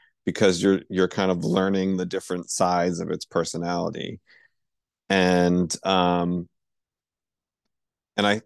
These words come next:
keep thinking of this idea of, like, I'm doing the drawing to notate what I see. It's the visual research.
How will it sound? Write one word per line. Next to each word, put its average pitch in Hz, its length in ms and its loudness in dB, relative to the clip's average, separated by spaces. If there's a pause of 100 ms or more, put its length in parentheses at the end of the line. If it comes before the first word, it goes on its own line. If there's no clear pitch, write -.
(100)
keep 127 220 -4
thinking 120 420 -2
of 98 200 -4
this 98 380 -4
idea 98 440 0
of, 90 260 -2
like, 87 340 -6 (420)
I'm 101 140 -2
doing 135 340 6
the 104 80 2
drawing 101 720 -2 (260)
to 110 120 -6
notate 104 600 0
what 87 180 -6
I 73 140 -6
see. - 420 -12 (140)
It's 92 160 -6
the 98 120 2
visual 95 420 4
research. - 520 -2